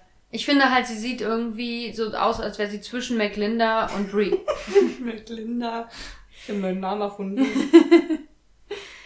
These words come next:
Speaker 1: Ja, danach wird aber auch kein Kind benannt. <laughs> Maria, mach dir keine Hoffnung.
Speaker 2: Oh Mann!
Speaker 1: Also kannst dein eigenes irgendwann mal so nennen, wenn du möchtest, aber
Speaker 2: McLin-,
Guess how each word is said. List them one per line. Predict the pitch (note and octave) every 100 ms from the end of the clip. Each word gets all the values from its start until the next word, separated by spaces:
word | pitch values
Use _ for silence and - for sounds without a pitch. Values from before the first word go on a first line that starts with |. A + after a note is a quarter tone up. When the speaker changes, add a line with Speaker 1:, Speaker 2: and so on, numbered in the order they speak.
| - - - -
Speaker 1:
Ja, | B3 B3+ B3+ B3+ B3 A#3+
danach | A3 A3 A3+
wird | G3
aber | F#3+ F#3
auch | C#4
kein | G3 G3+
Kind | A3 G3
benannt. | F#3+ F#3+ G3+ A#3+ A#3
<laughs> |
Maria, | B3+ C4 B3 A#3
mach | A#3 G#3+
dir | A3+
keine | A3 F#3 F#3+
Hoffnung. | G3+ G3 A3+
Speaker 2:
Oh | C4
Mann! | B3+ C4+ F#4+ G#4 C#4+ A#3 G3+
Speaker 1:
Also | G#3+ A3
kannst | A3+ A3
dein | G3+
eigenes | F#3 F3+ G#3 C#4 C#4
irgendwann | B3+ C4+ C4
mal | B3+ B3
so | A#3+
nennen, | A#3+ B3
wenn | B3 B3
du |
möchtest, | A#3+ B3 B3 - A#3+ -
aber | F#3+ F#3
Speaker 2:
McLin-, | F#3+ G3 -